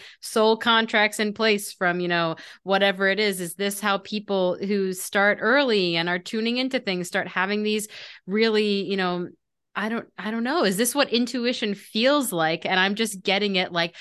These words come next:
backed up for thirty-two years and dumped on me," <laughs> you know?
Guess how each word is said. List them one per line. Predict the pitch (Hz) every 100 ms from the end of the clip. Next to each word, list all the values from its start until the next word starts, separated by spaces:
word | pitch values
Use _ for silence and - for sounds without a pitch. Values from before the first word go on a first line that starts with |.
| - -
backed | 165 175 208 -
up | 214 233
for | - 208
thirty-two | 196 208 196 202 202 220
years | 196 180 233 202 185
and | 185 170
dumped | - 196 208 202
on | 202 254 202
me," | 165
<laughs> | 294 349 359
you | - 294 - 302
know? | 311 - 302 330